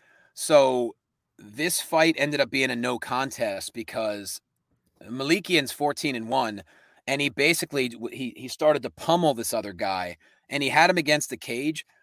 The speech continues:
but basically the other guy fell down, and as he hit the ground, he went and to knee him in the head, and it's illegal to knee someone in the head when you're on the ground. So it's just one of those, like, kind of like timing issues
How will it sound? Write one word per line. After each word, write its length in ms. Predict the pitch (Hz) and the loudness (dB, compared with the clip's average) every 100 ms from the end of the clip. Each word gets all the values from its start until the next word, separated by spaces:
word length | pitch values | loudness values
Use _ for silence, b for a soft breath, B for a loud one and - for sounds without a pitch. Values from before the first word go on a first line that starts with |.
| _ | _
but 180 | 143 127 | -2 0
basically 380 | 143 165 - 175 | -2 -2 0 0
the 140 | 139 | 4
other 160 | 151 165 | 4 6
guy 180 | 147 135 | 4 4
fell 320 | - 160 160 | 4 4 6
down, 520 | 147 160 151 117 110 | 6 6 6 2 -2
and 200 | 117 127 | -6 -6
as 220 | 104 165 165 | 0 0 0
he 80 | 151 | -2
hit 160 | 160 | -2
the 60 | 143 | -4
ground, 560 | 123 135 143 175 196 - | -2 2 4 2 0 -4
he 160 | 151 | -4
went 280 | 139 147 156 | -2 0 0
and 220 | 139 127 - | -2 -8 -8
to 100 | 135 | -8
knee 240 | 127 151 | -4 -2
him 100 | 156 | 0
in 100 | 143 | -2
the 100 | 127 | -4
head, 340 | 110 131 156 165 b b | -4 -2 -2 -4 b b
and 100 | 135 | -6
it's 120 | 139 | -4
illegal 440 | 135 139 190 175 151 | -2 0 0 2 2
to 120 | 143 | 0
knee 240 | 131 156 160 | -2 0 0
someone 340 | 160 147 139 | 0 0 0
in 60 | 127 | -2
the 80 | 117 | 4
head 200 | 151 143 | 4 4
when 140 | 139 | 0
you're 100 | 127 | -2
on 100 | 123 | -2
the 60 | 117 | -4
ground. 420 | 104 110 127 160 | -6 -2 -2 0
So 80 | 156 | -2
it's 80 | 131 | -4
just 120 | 135 | -4
one 140 | 160 | -4
of 60 | 165 | 0
those, 180 | 151 135 | 0 0
like, 260 | 127 117 _ _ _ _ _ - | -2 -2 _ _ _ _ _ -2
kind 180 | 220 240 | 4 6
of 60 | 175 | 6
like 220 | 156 - | 4 2
timing 440 | - 156 180 202 | -2 0 0 0
issues 560 | 208 - 226 233 220 - | -2 -2 -4 -4 -6 -12